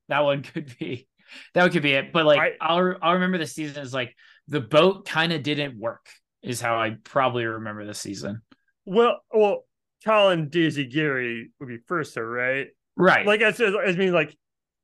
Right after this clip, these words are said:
Speaker 2: not, that doesn't have to be your favorite moment or most memorable moment, but, like, that's what kind of defined the season. But yes, the boat not working is probably a close second, right? I mean,
Speaker 1: Yeah. Yeah.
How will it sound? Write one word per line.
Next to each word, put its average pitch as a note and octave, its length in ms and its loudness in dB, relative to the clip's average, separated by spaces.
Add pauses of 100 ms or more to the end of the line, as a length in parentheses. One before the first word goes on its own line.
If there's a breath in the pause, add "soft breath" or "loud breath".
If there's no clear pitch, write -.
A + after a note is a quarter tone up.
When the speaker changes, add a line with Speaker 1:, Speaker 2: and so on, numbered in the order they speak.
Speaker 2:
not, E3+ 320 -2
that E3+ 160 2
doesn't F3 200 0
have D#3+ 40 -6
to E3 60 -6
be E3+ 60 -4
your D3 120 -2
favorite C3+ 300 -4
moment B2 460 -4 (180)
or C3+ 100 -10
most C3 240 -8
memorable B2+ 260 -6
moment, A#2+ 320 -8
but, A#2+ 100 -6
like, A#2 220 -6 (720)
that's E3 360 0
what D3+ 320 -4
kind D3 160 -2
of B2 80 -6
defined C3+ 420 -2
the A#2+ 60 -10
season. A#2+ 500 -6 (220)
But D3+ 120 0
yes, D3 280 0
the C3 100 0
boat C#3 300 0
not C3 240 -4
working B2+ 580 -8 (100)
is - 80 -20
probably C3 280 -2
a A#2 40 -6
close C3+ 300 -8
second, C3 320 -4
right? A#2 360 -6
I C3 40 -12
mean, B2 200 -6
Speaker 1:
Yeah. C3 280 2 (300)
Yeah. D3+ 220 4